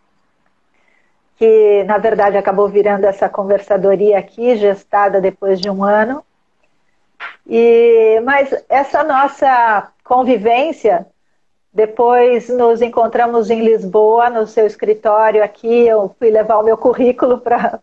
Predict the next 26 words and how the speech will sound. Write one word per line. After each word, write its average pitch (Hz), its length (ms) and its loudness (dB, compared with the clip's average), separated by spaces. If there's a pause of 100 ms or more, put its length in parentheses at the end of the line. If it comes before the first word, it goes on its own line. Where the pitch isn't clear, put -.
pra 214 220 -2
Sônia. 214 540 -2 (880)
E 240 680 2 (160)
o 277 80 -6
que 339 120 -6
me 330 120 2
marcou 311 400 0
sempre 302 380 -2
foi 294 280 0
essa 262 280 0
sua 262 320 -2
humanidade, 262 1000 0 (460)
né? 196 380 0 (260)
Reconhecer 240 880 0
as 233 160 -2
pessoas 233 640 0
não 233 220 0
como 233 280 0
um 226 100 -6
crachá, 220 680 -2 (560)
mas 214 300 -2
como 220 640 0
um 214 40 -8
ser 233 240 -2
humano. 180 380 -4 (1200)
E 220 520 2